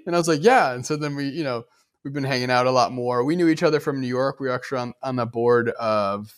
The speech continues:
uh, this organization called Wellness in the Schools. And we would, uh, basically go in and you teach kids who are, you know, from different backgrounds, how to have a healthy relationship with food.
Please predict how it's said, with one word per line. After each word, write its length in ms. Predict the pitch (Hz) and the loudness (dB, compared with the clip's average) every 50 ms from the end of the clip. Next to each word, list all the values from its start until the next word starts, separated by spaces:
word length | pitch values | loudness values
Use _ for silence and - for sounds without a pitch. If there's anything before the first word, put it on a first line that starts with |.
| _ - | _ -8
uh, 300 | 113 113 110 107 107 107 | -4 -2 0 0 0 -2
this 280 | 107 110 98 - - - | -4 -6 -8 -8 -8 -6
organization 420 | - 127 127 123 117 117 117 110 123 | -6 -4 -4 -4 -2 -4 -6 -6 -6
called 240 | - 113 113 113 113 | -8 -8 -8 -4 -4
Wellness 340 | 113 113 113 117 110 - | -4 -4 -4 -6 -8 -8
in 60 | - 110 | -8 -8
the 80 | 107 | -6
Schools. 560 | - - - 180 175 165 143 127 123 - - - _ _ _ _ _ _ _ _ _ _ _ _ _ _ _ _ - | -8 -4 0 4 4 4 4 4 0 -4 -8 -12 _ _ _ _ _ _ _ _ _ _ _ _ _ _ _ _ -10
And 160 | 139 135 135 | -6 -4 -2
we 120 | 139 139 | 0 0
would, 340 | 135 139 131 127 123 123 123 | 2 2 2 2 0 -2 -4
uh, 480 | - - 120 113 110 107 104 104 104 98 - _ _ _ _ 147 | -6 -4 -2 -2 0 0 -2 -2 -6 -8 -10 _ _ _ _ -4
basically 540 | 143 147 135 - - 139 127 123 117 113 110 _ _ _ _ _ - | -2 -2 -2 -2 -2 -2 -2 -2 -4 -8 -12 _ _ _ _ _ 0
go 220 | - 139 135 131 | 2 2 2 2
in 180 | 131 127 123 123 | 2 -2 -2 -2
and 280 | 123 120 117 117 110 95 | -4 -4 -4 -6 -8 -10
you 220 | 127 123 117 110 101 _ _ _ _ | -10 -10 -10 -10 -12 _ _ _ _
teach 440 | - - 127 117 - - - - _ _ _ _ _ | -8 -8 -6 -6 -8 -12 -14 -16 _ _ _ _ _
kids 300 | - 143 127 120 113 110 | -4 -4 -4 -4 -4 -8
who 380 | - - 120 117 113 110 110 | -10 -8 -8 -6 -6 -6 -6
are, 240 | 107 80 117 113 - - - | -4 -4 -4 -4 -6 -8 -10
you 80 | 139 | -12
know, 240 | 113 98 98 101 92 _ _ | -10 -10 -10 -12 -14 _ _
from 240 | _ - 123 117 107 | _ -14 -10 -10 -10
different 400 | 107 123 - - 113 107 107 _ | -10 -10 -10 -8 -10 -10 -8 _
backgrounds, 600 | - 107 107 - - 127 113 110 117 120 120 - _ _ - _ | -4 -4 -4 -4 -6 -8 -6 -6 -6 -6 -8 -10 _ _ -14 _
how 140 | - 120 | -4 0
to 80 | 120 113 | 0 2
have 160 | 113 120 117 | 2 0 0
a 40 | 110 | -2
healthy 240 | 110 117 107 - 117 | -4 -4 -4 -6 -6
relationship 520 | 110 107 104 104 - - 104 - 104 - | -6 -6 -6 -6 -8 -10 -12 -12 -14 -14
with 100 | - 107 | -14 -10
food. 360 | - - 156 135 110 101 101 | -6 -2 -2 -2 -2 -2 -6